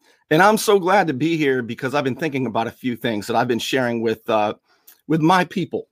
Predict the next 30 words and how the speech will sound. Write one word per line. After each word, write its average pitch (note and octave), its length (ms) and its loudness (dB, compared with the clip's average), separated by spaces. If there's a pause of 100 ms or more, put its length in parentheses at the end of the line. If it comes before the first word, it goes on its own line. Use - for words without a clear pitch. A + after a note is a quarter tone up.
(260)
<laughs> - 260 -10
with C#3 300 2
my C3+ 260 2
audience A2 500 0 (540)
that C#3+ 220 6
are C3+ 120 4
very, D#3+ 440 2
very C3+ 280 -2
significant A2+ 680 -8 (880)
and - 120 -8
things D3 180 2
that C3+ 100 0
I A2+ 60 -2
worry B2+ 260 0
about. E2+ 300 -6 (920)
But G#3 160 4
there's F#3+ 180 6
good C4+ 320 0
news A#3+ 360 0
too, - 320 -4 (720)
you A#2+ 100 0
know, A#2+ 320 0 (100)
and C#3 360 2
the - 20 0
good G3+ 340 -4
news D#3+ 640 2 (160)
is C3+ 320 0
always F3 880 4 (580)
the C#3+ 60 -12
truth. - 520 -10